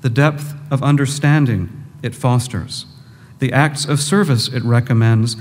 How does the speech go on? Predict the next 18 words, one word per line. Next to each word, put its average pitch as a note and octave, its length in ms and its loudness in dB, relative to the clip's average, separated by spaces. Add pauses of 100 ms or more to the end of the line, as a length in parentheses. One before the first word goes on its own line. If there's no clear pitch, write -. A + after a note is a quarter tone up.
(200)
and B2+ 120 4
above D3+ 300 2
all, D3+ 300 2
its C3+ 200 -4
reliance C#3+ 600 4
on C3 160 2
the A#2+ 80 4
Word A#2+ 200 2
of A2+ 140 0
God." F2+ 400 -2 (480)
And B2+ 240 4
in B2 120 0
another B2+ 280 4
passage C3+ 560 0 (380)
where B2 100 2
they B2 140 4
say B2+ 220 2
very, D3+ 260 2